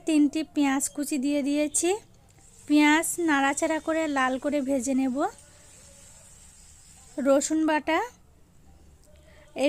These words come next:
রসুনটা কিন্তু একটু থেঁতো করে নিয়েছি, তাহলে ভালো লাগবে খেতে। পেস্ট করে রাখা সমস্ত মশলা কিন্তু দিয়ে দিচ্ছি।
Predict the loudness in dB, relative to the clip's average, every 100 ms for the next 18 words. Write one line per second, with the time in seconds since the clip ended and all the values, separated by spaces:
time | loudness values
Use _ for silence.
0 | 4 2 2 -2 -2 -4 -4 -2 0 0
1 | -4 -6 -10 -10 -4 -2 -2 -4 -2 0
2 | 2 2 0 -4 -4 -4 -4 -6 -4 -4
3 | -2 0 -2 -4 -6 -6 -4 -4 -6 -10
4 | -20 -20 -20 -20 -20 -20 -20 -20 -20 -20
5 | -20 -4 0 0 -2 -4 0 2 0 2
6 | 0 2 2 2 0 -2 0 0 -4 -6
7 | -6 -4 -4 -2 -2 0 -2 -4 -2 -2